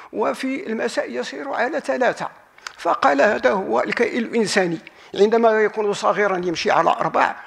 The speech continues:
وعندما يكون رجلاً يعني مستوي البنية يسير على اثنين، وعندما يصبح كلا يسير على ثلاثة، يعني،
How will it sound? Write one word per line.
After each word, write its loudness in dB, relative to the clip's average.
وعندما 4
يكون 2
رجلاً 0
يعني -2
مستوي 0
البنية 2
يسير 2
على 4
اثنين، 0
وعندما 0
يصبح -6
كلا -6
يسير 2
على 2
ثلاثة، 0
يعني، -2